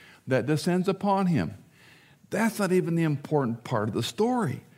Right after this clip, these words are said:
The important part of the story is the word of God for the Father. "This is my beloved Son, in whom I'm well pleased." Later he'll say, "Listen to him."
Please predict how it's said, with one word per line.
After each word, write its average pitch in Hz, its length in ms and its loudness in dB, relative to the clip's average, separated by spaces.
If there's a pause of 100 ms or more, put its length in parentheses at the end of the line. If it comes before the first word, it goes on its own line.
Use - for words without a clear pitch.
(220)
The 131 60 2
important 139 380 2
part 143 160 2
of 127 60 -2
the 120 80 -2
story 175 520 2
is 113 160 2
the 110 100 0
word 135 320 4
of 107 160 0
God 147 320 2
for 120 60 -6
the 104 60 -8
Father. 147 440 -2 (880)
"This - 560 -4 (960)
is 90 240 -6
my 90 680 -2 (480)
beloved 117 480 -4
Son, 76 480 -10 (160)
in 85 160 -8
whom 123 680 -4 (160)
I'm 90 240 -6
well 95 240 -4
pleased." 82 460 -6
Later 135 280 0
he'll 95 160 -2
say, 87 220 0
"Listen 123 560 2
to 98 100 4
him." 85 320 -4